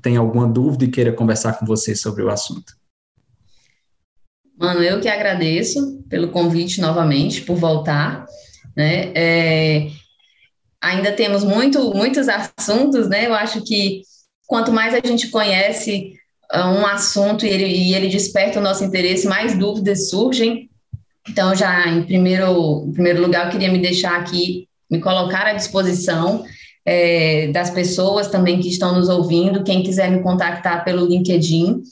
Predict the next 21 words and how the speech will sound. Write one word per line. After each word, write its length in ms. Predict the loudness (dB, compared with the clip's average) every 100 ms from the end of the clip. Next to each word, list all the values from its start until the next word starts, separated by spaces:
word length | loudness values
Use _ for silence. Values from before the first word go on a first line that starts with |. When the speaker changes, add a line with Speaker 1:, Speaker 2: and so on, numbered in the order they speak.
| -20 -18 -18 _
Speaker 2:
tá? 340 | -4 -2 -2 0
É 720 | 2 4 2 2 0 -2 -6 -20 -6
Caroline 800 | -2 0 0 2 2 2 0 -2
Ferreira, 640 | -2 0 2 2 2 0 -2 -6 -18 -20 -20 -20 _ -6
e 600 | -2 0 0 -4 -8 -16 -8
estou 420 | -6 -2 0 2
à 120 | 0
disposição 760 | -2 -4 -2 -2 -2 -2 0 0
realmente 580 | 0 0 -2 -2 -2 -2
pra 380 | 0 0 -2
compartilhar, 1080 | 0 0 0 -2 0 2 2 0 0 0 -2
pra 200 | -2 0
conversar 880 | 2 2 0 -2 -2 0 0 -2 -4 -12 _ _ -4
e 200 | 0 2
tirar 380 | 2 0 0 2
dúvidas, 440 | 2 0 0 0
se 180 | 0 -2
for 120 | -2
o 80 | -2
caso. 680 | -2 -2 -2 -2 -2 -2 -4 -10 -20 _ _ -4
É, 800 | 0 2 2 2 2 2 2